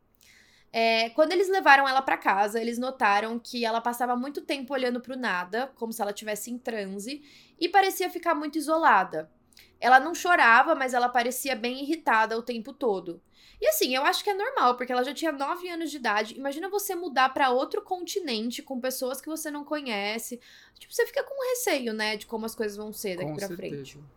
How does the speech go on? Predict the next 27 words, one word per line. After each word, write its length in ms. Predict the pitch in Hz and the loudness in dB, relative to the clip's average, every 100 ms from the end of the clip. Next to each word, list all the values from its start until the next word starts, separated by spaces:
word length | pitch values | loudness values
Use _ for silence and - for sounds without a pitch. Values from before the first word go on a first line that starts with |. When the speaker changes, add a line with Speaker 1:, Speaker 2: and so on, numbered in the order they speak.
| _ _ _ | _ _ _
Speaker 2:
Com 160 | _ 143 | _ -18
certeza. 480 | - 156 - 143 143 139 _ _ _ _ _ _ _ _ | -18 -20 -18 -20 -20 -20 _ _ _ _ _ _ _ _
Speaker 1:
E 100 | - | 0
aí 200 | 349 392 | 2 4
a 100 | 427 | 2
Crystal 440 | 427 339 330 381 370 | 2 0 2 0 0
falou, 240 | 349 294 | 2 0
"Tá, 180 | 285 269 | 4 2
eu 100 | 220 | 2
vou 160 | 208 254 | -2 -2
largar 300 | 277 262 247 | 0 0 0
meu 80 | |
emprego, 580 | 269 285 240 208 214 233 | -2 -4 -2 -2 -4 -6
vou 140 | 220 233 | -8 -4
passar 320 | 247 240 233 | -2 -2 -4
todo 180 | 240 247 | -4 -4
o 40 | |
tempo 240 | 269 254 | -4 -6
com 180 | - 262 | -8 -4
ela, 460 | 220 196 202 247 233 | -4 -2 -2 -2 -4
né, 100 | 214 | -4
pra 120 | 208 | -4
ela 100 | 208 | -6
não 100 | 208 | -6
se 80 | 202 | -8
sentir 300 | 233 208 226 | -8 -10 -10
sozinha." 680 | 240 285 240 233 220 254 | -8 -8 -6 -8 -6 -8